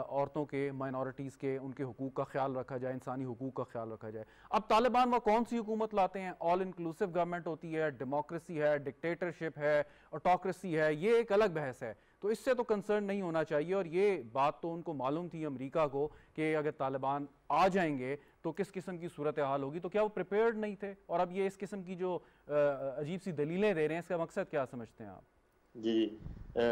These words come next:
Speaker 2: पहली बात तो मेरा ख्याल आप इस बात के गवाह हैं कि, अ, जो रमेश कुमार साहब जो सितारों के इल्म से बता रहे थे, मैं आपको एनालिसिस की बुनियाद पे बता रहा था।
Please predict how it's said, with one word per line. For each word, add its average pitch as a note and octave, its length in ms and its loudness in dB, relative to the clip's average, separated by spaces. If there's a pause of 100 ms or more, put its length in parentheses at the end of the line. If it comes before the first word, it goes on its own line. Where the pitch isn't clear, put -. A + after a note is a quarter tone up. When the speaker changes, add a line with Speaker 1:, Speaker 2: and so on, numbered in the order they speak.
(280)
Speaker 2:
पहली C#3+ 180 2
बात C#3+ 260 2
तो D3+ 80 -4
मेरा C3+ 180 0
ख्याल D3 180 -2
आप C3+ 240 2
इस C#3 60 -6
बात C3 300 -2
के C3+ 100 -6
गवाह B2+ 300 -2
हैं B2+ 200 -4
कि, B2+ 140 -8
अ, - 720 -14
जो A2+ 340 -2
रमेश A#2+ 300 0
कुमार A#2+ 280 4
साहब A#2+ 260 2
जो A#2 120 2
सितारों A#2 400 2
के C3 100 0
इल्म B2 160 0
से B2+ 100 -2
बता A2+ 280 2
रहे A#2+ 120 6
थे, B2 100 -2
मैं A#2 120 0
आपको A#2 280 2
एनालिसिस A#2 440 2
की C3 100 -2
बुनियाद G#2+ 360 4
पे G#2+ 60 0
बता G2+ 260 4
रहा G2 120 4
था। F#2+ 160 -6